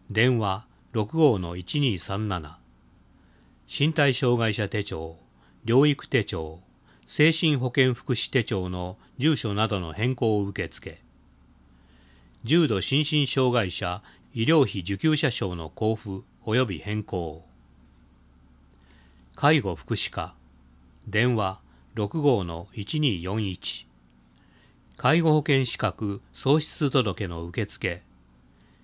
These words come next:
介護保険受給資格証明書の交付。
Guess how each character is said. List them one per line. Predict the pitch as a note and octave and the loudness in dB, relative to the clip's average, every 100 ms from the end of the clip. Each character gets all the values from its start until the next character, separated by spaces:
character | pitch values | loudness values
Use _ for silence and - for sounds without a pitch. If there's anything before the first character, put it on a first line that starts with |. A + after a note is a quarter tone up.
| _ _ - | _ _ -12
介 | - C3+ E3 | 2 4 4
護 | D#3 | 4
保 | |
険 | D3 A#2+ F#2+ | 2 0 -4
受 | E2 A2 | -2 -2
給 | D#3+ D#3 | 2 2
資 | D3 | 2
格 | C#3 B2 | -2 -4
証 | - B2 B2 | 0 2 2
明 | A#2+ | 2
書 | A2+ A2 | 0 -2
の | E2+ D2 | -6 -6
交 | G2 F#2+ | -2 -2
付。 | F2+ F2 | -4 -14